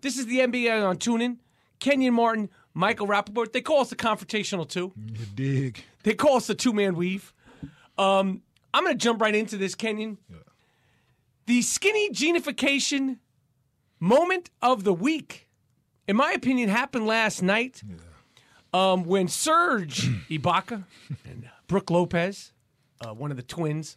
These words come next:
Speaker 1: of the Lopez brothers, um, they, uh, Toronto was in, uh, Chicago. I'm sorry, Chicago was in Toronto. I, I predicted that they were gonna win that game, by the way.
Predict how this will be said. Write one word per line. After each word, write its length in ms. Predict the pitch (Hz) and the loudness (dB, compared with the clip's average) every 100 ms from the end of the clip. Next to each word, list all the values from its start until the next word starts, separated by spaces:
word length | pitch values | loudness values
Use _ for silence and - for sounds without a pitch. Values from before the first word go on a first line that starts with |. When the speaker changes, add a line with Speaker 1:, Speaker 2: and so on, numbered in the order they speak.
| 107 | -14
Speaker 1:
of 140 | 123 | -10
the 220 | 120 120 120 | -8 -10 -8
Lopez 400 | 127 147 147 117 | -8 -8 -10 -10
brothers, 420 | 135 131 143 - _ _ - - - - | -10 -10 -12 -18 _ _ -20 -20 -14 -2
um, 400 | 143 143 143 127 _ _ _ _ | 0 2 0 -6 _ _ _ _
they, 280 | 160 170 170 | 0 2 4
uh, 180 | 160 151 | 2 0
Toronto 520 | - 190 226 240 233 | 0 2 2 2 0
was 180 | 208 170 | 0 0
in, 200 | 190 185 | -2 0
uh, 280 | 180 160 151 | -2 -2 -2
Chicago. 600 | - - 220 220 226 240 | -6 -2 0 2 0 -2
I'm 100 | 165 | -2
sorry, 240 | 214 170 | 2 0
Chicago 380 | 156 - 233 220 | 0 0 0 2
was 140 | 202 185 | -2 -2
in 100 | 165 | -4
Toronto. 560 | 170 180 185 214 220 _ _ _ _ _ _ _ _ - | -2 0 -2 -4 -10 _ _ _ _ _ _ _ _ -4
I, 120 | 180 | 0
I 120 | 220 | -2
predicted 460 | 233 226 208 214 170 | -2 -4 -4 -4 -2
that 140 | 170 | -2
they 140 | 170 160 | 0 0
were 140 | 143 | -2
gonna 160 | 139 135 | -2 -4
win 180 | 139 131 | -4 -4
that 120 | 123 | -6
game, 200 | 139 131 | -8 -8
by 120 | 117 | -8
the 80 | 104 | -12
way. 240 | 95 87 | -12 -16